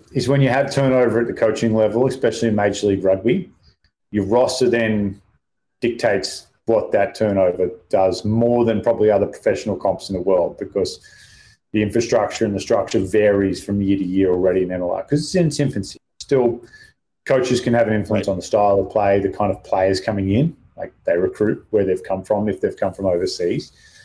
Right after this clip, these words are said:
Speaker 1: Um, but I think that roster's pretty intact at L A. I think Hoyles is in a great spot, but I don't think they're gonna panic if they lose these early games. I think they will lose some early games to kind of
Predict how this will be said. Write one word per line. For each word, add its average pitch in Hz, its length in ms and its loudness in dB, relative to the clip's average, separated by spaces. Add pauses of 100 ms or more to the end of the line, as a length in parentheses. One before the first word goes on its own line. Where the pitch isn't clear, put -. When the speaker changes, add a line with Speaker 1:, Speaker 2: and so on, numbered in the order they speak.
(240)
Speaker 1:
Um, 92 680 -2 (1200)
but 113 420 2
I 113 140 2
think 139 280 0
that 147 220 0
roster's 143 420 0
pretty 127 420 0
intact 123 560 -2
at - 240 -4
L 113 180 4
A. 120 280 2
I 95 60 0
think 110 260 -4 (960)
Hoyles 113 240 2
is 104 140 -2
in 117 100 2
a 110 40 0
great 107 520 0 (640)
spot, - 720 -2 (1120)
but 123 100 2
I 123 80 4
don't 135 240 2
think 143 140 0
they're 135 140 2
gonna 127 200 0
panic 123 400 -2
if 92 80 0
they 113 160 4
lose 110 280 2
these 110 220 2
early 107 360 2
games. 104 360 0
I 101 80 2
think 117 140 0
they 117 120 2
will 113 180 4
lose 117 200 4
some 110 120 -2
early 104 240 4
games - 400 -6
to 98 120 2
kind 104 220 0
of 92 120 -4